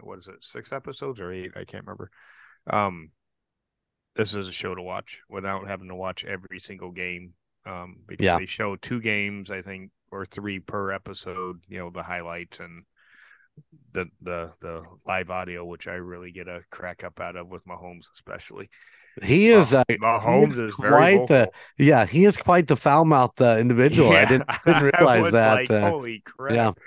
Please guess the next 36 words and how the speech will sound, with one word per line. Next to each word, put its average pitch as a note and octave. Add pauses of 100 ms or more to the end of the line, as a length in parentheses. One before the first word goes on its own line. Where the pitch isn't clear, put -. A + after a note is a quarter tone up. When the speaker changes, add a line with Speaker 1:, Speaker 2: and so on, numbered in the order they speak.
(600)
Speaker 1:
And G#2+
'cause G#2+
I G#2
told A#2
my G2+
mother-in-law G#2
to F#2+
watch, F#2+
and F#2
afterwards, F#2+
I F#2
was F2
like, F2+
"Oh, F#2+
man, F2 (240)
she G2+
doesn't A#2+
like F#2+
cursing." A2 (200)
Speaker 2:
<laughs> -
Speaker 1:
Um, G2 (600)
but A2+
yeah, G#2 (200)
uh, A2+
<laughs> -
Paul B2+
Holmes A2
is G2+
very G#2+
vocal. G2+ (480)
Uh, A#2
Speaker 2:
Very C#3
Speaker 1:
let C#3+
Speaker 2:
much C3
Speaker 1:
you, C3
Speaker 2:
so. G2+